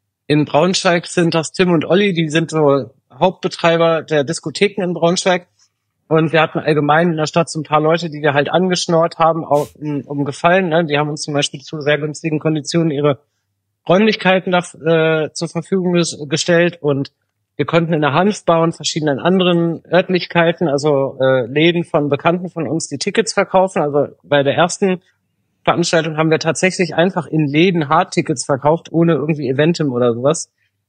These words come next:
Und, äh, wie wichtig war Gefangen in drei acht? Ich glaube, enorm wichtig, lü-, rückblickend betrachtet, weil daraus ja dann irgendwann Gefangen im Tour entstanden ist und die Tour war maßgeblich wichtig für den Erfolg des Ganzen.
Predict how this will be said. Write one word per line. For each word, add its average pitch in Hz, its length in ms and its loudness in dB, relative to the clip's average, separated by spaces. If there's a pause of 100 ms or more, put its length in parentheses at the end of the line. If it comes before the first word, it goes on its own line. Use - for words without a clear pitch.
(300)
Und, 147 480 0
äh, 143 260 2
wie 151 140 -2
wichtig 202 400 -4
war 165 320 2
Gefangen 180 360 0
in 175 80 2
drei 143 180 -2
acht? 180 140 -4
Ich 156 140 -4
glaube, 196 300 2
enorm 180 440 2
wichtig, 151 360 -12
lü-, 156 140 -4
rückblickend 151 640 -6
betrachtet, 151 560 -4
weil 156 240 2 (500)
daraus 185 420 2
ja 196 100 2
dann 165 160 0
irgendwann 170 600 0
Gefangen 170 380 0
im 147 100 -4
Tour 196 220 0
entstanden 208 480 -2
ist 208 160 -6
und 170 100 -4
die 151 80 -14
Tour 190 340 0
war 135 260 2
maßgeblich 151 920 -2
wichtig 143 480 -8
für 143 320 2
den 139 240 -4
Erfolg 165 480 -2
des 131 160 -10
Ganzen. 139 480 -4